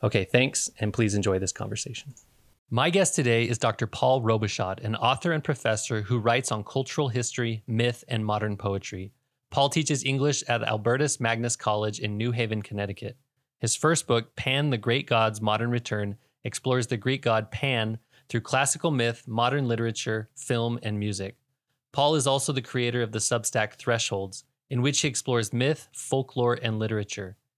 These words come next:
His next book, Stories of the Stones, Imagining Prehistory in Britain, Ireland, and Brittany, is expected to be available next year.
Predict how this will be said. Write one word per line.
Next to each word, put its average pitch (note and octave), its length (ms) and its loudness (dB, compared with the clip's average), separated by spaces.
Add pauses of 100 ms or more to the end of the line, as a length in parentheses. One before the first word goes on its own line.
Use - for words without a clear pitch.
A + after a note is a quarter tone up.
(140)
His G#2+ 160 -2
next C#3 260 0
book, A#2 260 0
Stories C3 480 0
of C#3+ 80 -2
the C#3+ 100 -2
Stones, A2 540 0 (320)
Imagining A#2+ 500 0
Prehistory A#2 640 0
in G2+ 100 -4
Britain, B2+ 380 -2 (100)
Ireland, A#2 460 0
and G#2 120 -4
Brittany, G#2 460 -4 (320)
is G#2+ 80 -2
expected C3 540 0
to - 80 -8
be C#3+ 80 2
available A2+ 460 2
next G#2 340 -4
year. G#2 240 -8